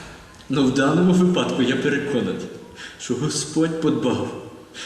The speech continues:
Господь витягнув з тої ситуації, зробив Бог великі свідчення для тих невіруючих людей, які не стоять. І вона каже: «Ігор, що таке було?» То була не англійська, то була не німецька мова.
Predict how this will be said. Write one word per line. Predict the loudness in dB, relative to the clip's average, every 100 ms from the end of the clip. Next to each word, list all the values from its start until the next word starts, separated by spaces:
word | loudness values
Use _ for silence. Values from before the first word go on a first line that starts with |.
| -12 -10
Господь | -6 0 0
витягнув | 2 2 4 4 4 4 2
з |
тої | 2 2
ситуації, | 0 -2 0 2 2 0 -4 -6 -12 -12 -10 -4
зробив | 0 2 4 4 2 0 0
Бог | 2 4 4
великі | 4 4 4 4 4
свідчення | 2 2 2 2 0 0 -2
для | -2 0 2
тих | 2 2 2
невіруючих | 2 2 2 2 0 2
людей, | 4 4 4
які | 2 2
не | 2
стоять. | 0 2 4 4 0 -6 -10 -14 -14 -2
І | 2
вона | 2 2
каже: | 0 2 6
«Ігор, | 6 4
що | 0
таке | 0 0 0
було?» | 2 2 0 -4 -10 -14 -18 -20 -20 -20 -20 _ _ -20 -20 -14 -6
То | -2
була | 2 2
не | 2 0
англійська, | 0 0 -2 -2
то | -2 0
була | 2 2
не | 2
німецька | 4 4 2 -2 -2
мова. | 0 0 0